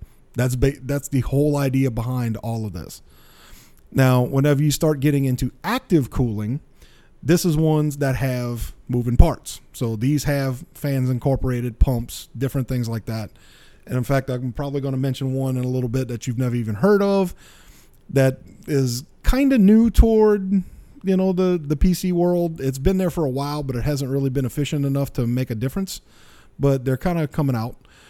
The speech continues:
But the first one in the active cooling u-, uh, c-, category, and you can actually put it in with the passive cooler because they're, they can do both, to be honest,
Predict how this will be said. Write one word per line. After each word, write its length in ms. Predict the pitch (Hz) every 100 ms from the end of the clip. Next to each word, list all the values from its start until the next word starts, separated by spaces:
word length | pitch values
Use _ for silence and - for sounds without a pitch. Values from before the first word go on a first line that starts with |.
| - _ _ -
But 340 | 165 143 143
the 80 | 127
first 280 | - 262 254
one 300 | 233 214 208
in 180 | 175 160
the 120 | 160
active 580 | 156 170 175 147 143 - -
cooling 360 | - 160 147 143
u-, 220 | 139 151
uh, 320 | 143 143 131 - _ _ -
c-, 80 | - -
category, 720 | 180 170 131 120 107 113 127 - _ - -
and 440 | 147 139 139 147
you 80 | 151
can 120 | 170
actually 380 | 175 196 - 151
put 220 | - 175
it 120 | 151 -
in 460 | 175 170 151 139
with 480 | 127 147 147 131 - - _ _ _ - -
the 80 | 127
passive 440 | 151 151 147 135
cooler 380 | - 127 117 123
because 520 | 123 120 131 113 107
they're, 380 | 101 117 113 110 113 _ _ _ _ _
they 180 | 113 127
can 380 | 127 123 123 120
do 200 | 113 135
both, 560 | 110 131 107 - - -
to 60 |
be 140 | 113 113
honest, 320 | 107 117 -